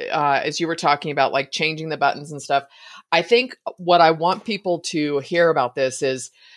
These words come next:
that you don't have to be, you know, a web designer by any, any, anybody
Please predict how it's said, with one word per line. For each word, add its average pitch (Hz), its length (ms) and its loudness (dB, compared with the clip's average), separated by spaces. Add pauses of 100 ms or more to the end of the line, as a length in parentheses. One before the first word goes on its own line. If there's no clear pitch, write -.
(140)
that 185 260 2
you 185 100 -4
don't 185 320 2
have 190 240 -2
to 196 120 0
be, 143 680 2 (100)
you 143 140 -4
know, 131 180 -2
a 131 80 0
web 151 240 4
designer 143 300 -2
by 135 140 0
any, 156 240 0 (100)
any, 254 480 4
anybody 160 680 4